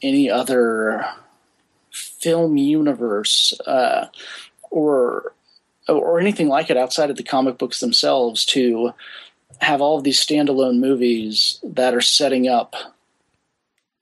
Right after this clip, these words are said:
ensemble films, you know, the going into first Avengers and second, and now Civil War's turned into an ensemble film. Uh, I, I'm not aware of anyone else that's taking their time to tell these stories in the way that they're telling them.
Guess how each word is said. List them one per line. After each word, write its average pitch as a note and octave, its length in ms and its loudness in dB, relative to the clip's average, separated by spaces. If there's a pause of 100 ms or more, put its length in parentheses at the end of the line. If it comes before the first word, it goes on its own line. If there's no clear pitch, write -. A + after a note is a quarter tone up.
(400)
ensemble C3 640 0
films, A#2+ 680 -2
you A#2+ 140 -4
know, A2+ 280 0
the A2+ 340 0 (440)
going C#3+ 200 2
into B2+ 180 0
first C#3 380 -2
Avengers B2+ 400 0
and B2 100 -2
second, B2 520 0
and A#2+ 100 0
now A#2+ 160 0
Civil B2 340 0
War's C3 380 0
turned C3 220 -2
into B2 220 0
an B2+ 80 -2
ensemble A#2 540 0
film. A#2+ 440 -2 (460)
Uh, - 460 -2
I, D3+ 40 -2
I'm D#3 80 0
not F#3 160 0
aware F#3 180 0
of C#3 80 -4
anyone D3+ 340 0
else E3+ 180 -2
that's A2+ 200 -6
taking D3 440 -2
their B2 120 0
time B2+ 340 0
to A#2+ 60 -4
tell A#2+ 220 0
these A2 200 0
stories A#2 640 0
in C3 160 0
the A2+ 80 2
way A2+ 260 0
that A2+ 180 -4
they're G#2+ 120 -2
telling C3+ 440 0
them. G#2 280 -4